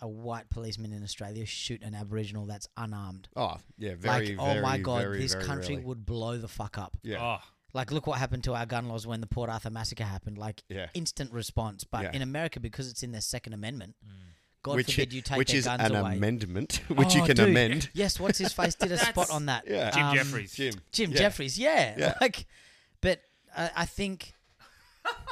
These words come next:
Speaker 1: I think
Speaker 2: Such a
Speaker 1: again,
Speaker 2: good point.
Speaker 1: Oh, it's, it's
Speaker 2: We
Speaker 1: an
Speaker 2: can amend
Speaker 1: amazing
Speaker 2: it.
Speaker 1: point.
Speaker 3: It's an
Speaker 1: Yeah.
Speaker 3: amendment.
Speaker 2: Yeah.
Speaker 3: Yeah.
Speaker 1: I think because,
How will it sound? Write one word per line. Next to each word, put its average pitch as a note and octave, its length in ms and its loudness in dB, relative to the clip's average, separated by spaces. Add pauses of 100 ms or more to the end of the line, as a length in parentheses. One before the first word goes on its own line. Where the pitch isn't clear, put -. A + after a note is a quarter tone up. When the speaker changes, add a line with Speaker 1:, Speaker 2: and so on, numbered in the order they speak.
(440)
Speaker 1:
I E3 80 -2
think F3+ 240 -4
Speaker 2:
Such C#3+ 220 -2
a F3 40 2
Speaker 1:
again, D#3+ 140 0
Speaker 2:
good D#3 80 -6
point. A2 320 -4
Speaker 1:
Oh, E3 140 -4
it's, B2+ 260 -4
it's A3+ 160 -2
Speaker 2:
We C#3 100 4
Speaker 1:
an E3 60 2
Speaker 2:
can D#3+ 100 6
amend - 120 4
Speaker 1:
amazing B2+ 220 2
Speaker 2:
it. - 80 -2
Speaker 1:
point. C3 220 0
Speaker 3:
It's - 100 -8
an - 60 0
Speaker 1:
Yeah. D4 220 2
Speaker 3:
amendment. C3+ 580 -10
Speaker 2:
Yeah. G#2+ 240 -4 (360)
Speaker 3:
Yeah. C3 120 -4
Speaker 1:
I - 40 0
think F3 340 -8
because, C#3+ 680 -2